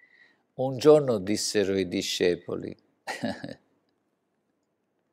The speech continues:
"Questi dicono che deve venire Giovanni Battista prima che viene il Messi-, ve-, deve venire Elia prima che viene il Messia."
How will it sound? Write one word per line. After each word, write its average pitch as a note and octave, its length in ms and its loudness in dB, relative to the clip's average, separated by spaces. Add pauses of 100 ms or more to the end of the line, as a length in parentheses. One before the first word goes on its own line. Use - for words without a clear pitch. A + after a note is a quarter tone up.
(1000)
"Questi D#3 480 4
dicono A#2+ 560 0
che G#2 200 -2
deve A2 380 0
venire A2 540 -2
Giovanni A#2 480 0
Battista G#2+ 720 -4
prima F#2 340 -6
che F#2+ 200 -4
viene F2+ 320 -4
il F2+ 100 -10
Messi-, F2+ 640 -8
ve-, A2+ 280 -4
deve B2 360 -2
venire C#3 640 0 (540)
Elia D3 640 2
prima G#2 480 -6
che G2+ 200 0
viene F#2+ 600 -4 (220)
il G2 200 -8
Messia." F2+ 760 -6